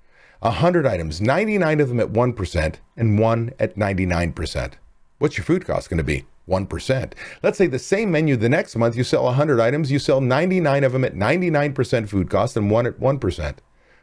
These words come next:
What's your food cost? Ninety-nine percent. Why? In each of those examples,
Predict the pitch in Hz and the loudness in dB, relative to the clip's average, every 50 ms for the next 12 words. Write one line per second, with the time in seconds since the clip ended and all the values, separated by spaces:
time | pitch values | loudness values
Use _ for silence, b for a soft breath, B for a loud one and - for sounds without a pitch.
0 | b b 113 113 - 123 - - 175 185 - - 92 73 - - - - 87 87 | b b -2 -2 0 0 0 2 0 0 0 0 -4 -4 -4 -8 -6 -2 0 0
1 | 92 95 98 101 107 107 98 - - - 180 147 - - B B B B B 160 | 2 2 0 0 0 0 -2 -2 -2 -2 -2 -2 -4 -8 B B B B B 0
2 | 170 147 127 127 139 165 202 202 - 196 156 170 151 117 123 110 98 95 135 160 | 0 0 0 0 2 2 0 0 0 0 2 2 2 2 0 -2 0 0 0 0
3 | 202 - - 76 78 - | 0 -2 -4 -4 -4 -6